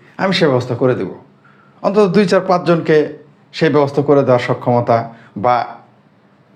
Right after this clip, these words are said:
বা সুযোগ আমার আছে, আমি করে দিব। আমি কিন্তু এমনও লোক চিনি, এমনও নারীকে চিনি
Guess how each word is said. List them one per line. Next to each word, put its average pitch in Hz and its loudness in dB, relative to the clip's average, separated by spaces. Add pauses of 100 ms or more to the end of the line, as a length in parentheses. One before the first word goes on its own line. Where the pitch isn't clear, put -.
(120)
বা 104 0
সুযোগ 170 2
আমার 113 0
আছে, 127 -2 (840)
আমি 147 -2
করে 170 0
দিব। 95 -10 (1400)
আমি 185 2
কিন্তু 214 2
এমনও 226 2
লোক 208 2
চিনি, 120 -2 (420)
এমনও 208 2
নারীকে 175 0
চিনি 117 -4